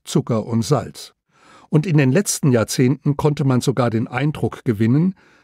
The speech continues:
dass das Privatfernsehen sich aufgemacht hat, den letzten,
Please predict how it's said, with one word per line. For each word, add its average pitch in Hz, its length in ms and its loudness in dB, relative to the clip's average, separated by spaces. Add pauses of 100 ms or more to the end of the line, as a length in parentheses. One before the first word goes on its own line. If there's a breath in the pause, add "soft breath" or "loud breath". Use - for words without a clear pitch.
dass - 160 0
das - 200 -2
Privatfernsehen 123 1080 0
sich - 260 -8
aufgemacht 110 640 -2
hat, 143 240 -4 (300 soft breath)
den 120 160 2
letzten, 180 680 0